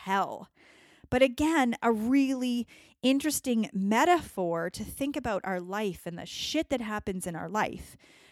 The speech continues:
When you're driving from point A to point B and there is a bump in the road, there is a detour, there's something in your path, most of us don't even hesitate.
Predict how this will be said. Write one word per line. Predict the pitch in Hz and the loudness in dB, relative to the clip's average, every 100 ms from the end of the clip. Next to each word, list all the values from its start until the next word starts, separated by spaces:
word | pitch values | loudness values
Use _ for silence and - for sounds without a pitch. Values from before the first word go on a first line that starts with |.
| _ | _
When | - 247 | 4 6
you're | 262 294 302 | 6 4 2
driving | 208 202 226 294 208 165 160 | -2 -4 -2 -2 -2 -6 -8
from | 180 - 180 | -10 -8 -8
point | 180 202 190 | -6 -8 -8
A | - 196 | -2 0
to | 190 | 0
point | 185 185 180 - | -2 -4 -4 -6
B | 214 220 190 165 | -4 -2 0 0
and | 165 | -2
there | 185 190 - - | 0 -2 -4 -2
is | 240 320 254 175 175 - _ _ | 4 4 4 0 -8 -14 _ _
a | 190 | -4
bump | 185 180 190 | -2 -2 -2
in | 175 | -4
the | |
road, | 165 160 165 165 | -2 0 -2 -2
there | 202 - | -4 -4
is | 247 262 262 208 - - - | -2 0 0 -4 -10 -16 -4
a | 202 | -4
detour, | 170 226 247 - 190 165 | -2 -2 -2 -2 0 2
there's | 170 175 | 0 -2
something | - - 254 254 - 226 | -4 -2 -2 -2 -4 -4
in | 202 185 | -4 -4
your | 175 | -4
path, | - 294 339 185 180 - - - - _ _ _ | -6 -6 -4 -2 -4 -8 -20 -20 -20 _ _ _
most | 302 381 - | 2 2 2
of | 415 | 0
us | 392 - | 0 0
don't | 311 330 359 - - | -2 0 -2 -6 -4
even | 294 330 359 | -2 0 -2
hesitate. | 294 269 285 320 359 233 196 - - - | -2 0 2 2 -2 -6 -10 -12 -18 -20